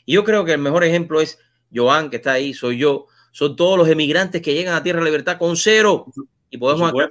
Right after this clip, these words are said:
Speaker 1: alcanzar lo que queremos.
Speaker 2: Por supuesto. Y, y mira, te voy a poner un dato también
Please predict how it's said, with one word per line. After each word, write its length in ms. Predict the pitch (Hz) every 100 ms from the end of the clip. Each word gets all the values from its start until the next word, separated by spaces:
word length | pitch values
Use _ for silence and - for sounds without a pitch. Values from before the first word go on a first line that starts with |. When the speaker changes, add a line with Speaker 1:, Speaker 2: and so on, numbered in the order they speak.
| 156
Speaker 1:
alcanzar 40 | -
lo 60 |
que 80 | -
queremos. 340 | 131 139 151 - _ _ _ _ _ _ _ _
Speaker 2:
Por 100 | 113
supuesto. 500 | 107 131 165 214 - - - - -
Y, 540 | 151 165 165 160 156
y 20 |
mira, 240 | 170 220 214
te 60 |
voy 120 | 175
a 60 | 185
poner 240 | 202 208
un 80 | 220
dato 180 | 220 -
también 240 | 220 220